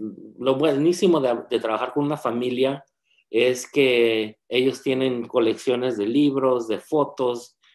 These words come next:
efémera, cosas que nunca se han visto o cosas que se han perdido,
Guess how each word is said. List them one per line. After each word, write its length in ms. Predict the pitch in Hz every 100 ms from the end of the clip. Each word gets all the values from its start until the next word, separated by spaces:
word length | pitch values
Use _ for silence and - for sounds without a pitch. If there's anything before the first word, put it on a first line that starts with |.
| _
efémera, 720 | 107 104 147 143 139 135 127
cosas 320 | 131 127 139
que 440 | - 113 107 101 - _ _ _
nunca 680 | 120 143 139 139 131 123 117
se 120 | -
han 180 | 117 117
visto 440 | 131 131 - 135
o 180 | 127 117
cosas 320 | 113 120 135
que 100 | -
se 120 | 117 113
han 140 | 107
perdido, 680 | 120 113 123 139 127 139